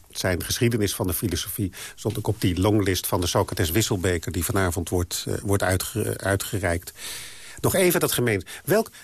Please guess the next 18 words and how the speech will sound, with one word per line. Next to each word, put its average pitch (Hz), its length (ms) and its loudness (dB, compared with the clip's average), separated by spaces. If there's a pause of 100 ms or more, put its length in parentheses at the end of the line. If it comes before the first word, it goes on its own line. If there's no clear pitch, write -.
(140)
welk 190 340 0
gemeenschapsideaal 127 1080 0
zou 107 220 -2
jij 113 220 2
nu 110 240 2
bijvoorbeeld... 101 680 -2
Stel 151 240 2
je 104 100 2
voor, 80 240 -6 (720)
ik - 200 2
ga, 127 200 2
ik, 127 240 0
ik, 135 220 -4
ik, 135 300 -4
ik, - 140 -6 (120)
eh, 101 300 0
ik, - 240 -8 (220)
ik - 280 -2